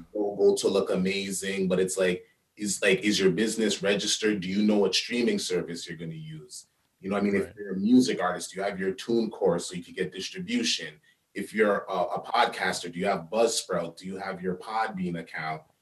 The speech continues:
Speaker 1: You know,
Speaker 2: Yeah.
Speaker 1: I, I really say get the back house in order. If you, like, if you're gonna trademark your name or whatever it may be, write everything down and really break down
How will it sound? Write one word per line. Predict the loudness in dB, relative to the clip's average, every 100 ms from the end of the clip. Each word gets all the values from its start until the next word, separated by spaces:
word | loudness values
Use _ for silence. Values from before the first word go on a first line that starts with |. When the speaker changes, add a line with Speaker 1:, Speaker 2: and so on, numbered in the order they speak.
| _ _
Speaker 1:
You | -6 -2
know, | 0
Speaker 2:
Yeah. | -2 -10 -2
Speaker 1:
I, | 0
I | 0
really | 0 0 2 0
say | -2 -2 -2
get | -2 -2 -2 -2
the | -2
back | -2 -4 -4 -10
house | -6 -4 -2 0
in | 0
order. | 2 2 6 6 4 0 _ _ -6
If | -6 -4
you, | -4
like, | -4 -4 -4
if |
you're | 0 2
gonna | 2
trademark | 0 -2 -2 0 -2 -4 -4
your | -2
name | 0 0 0 0 -2
or | -4 -6 -8 -12 -4
whatever | -2 0 2 4 6
it | 6
may | 6 4 2
be, | 0 -2 -4 -8 _ _ _ -4
write | 2 4 6
everything | 6 4 4 2 -2
down | -2 -2 -2
and | -2 -2
really | 0 0 0
break | 0 -2 -4
down | -6 -4 -6